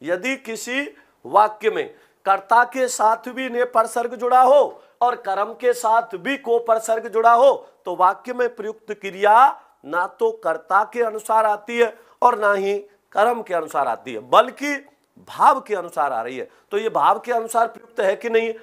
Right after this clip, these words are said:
कुछ भी करो, कैसे भी बदल दो, नहीं बदलेगा। बात मत किया करो, केवल पढ़ाई पे ध्यान दिया करो। बिल्कुल सही कह रहे हैं अजय प्रजापति भाई, हाँ, बिल्कुल।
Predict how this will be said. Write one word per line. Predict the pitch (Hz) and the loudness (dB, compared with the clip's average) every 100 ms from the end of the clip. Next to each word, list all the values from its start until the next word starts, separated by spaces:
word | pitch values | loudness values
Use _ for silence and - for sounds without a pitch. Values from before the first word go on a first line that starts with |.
| - _ _ | -20 _ _
कुछ | 254 - 311 | -12 -8 -6
भी | 294 294 | -4 -2
करो, | 220 226 240 247 | 0 2 0 -2
कैसे | 226 233 262 254 | -6 -4 -4 -4
भी | 233 | -4
बदल | 180 180 180 | -6 -4 -2
दो, | 208 233 - _ - | 0 0 -2 _ -10
नहीं | 147 190 220 | -4 0 0
बदलेगा। | 156 123 117 107 - | -2 -6 -10 -10 -8
बात | - 165 220 214 | 0 0 0 -8
मत | 185 214 - | -12 -14 -10
किया | 208 190 | -2 -2
करो, | 190 190 185 131 _ _ 170 | -2 -4 -4 -6 _ _ -8
केवल | 185 196 | -4 -4
पढ़ाई | 190 139 143 180 | -2 -2 -2 -4
पे | 202 214 - - _ _ | -2 -2 -4 -20 _ _
ध्यान | 147 196 170 | -2 -2 -2
दिया | 165 151 | -4 -4
करो। | 151 143 | -6 -8
बिल्कुल | 170 196 214 202 | -10 -10 -6 -6
सही | 202 190 | -4 -8
कह | 208 175 | -4 -6
रहे | 175 | -6
हैं | 190 | -6
अजय | 170 170 | -6 -6
प्रजापति | 180 165 165 165 165 170 | -10 -6 -4 -4 -6 -8
भाई, | 151 170 208 _ _ - | -6 -6 -8 _ _ -6
हाँ, | 139 123 | -4 -4
बिल्कुल। | 117 98 90 | -10 -16 -20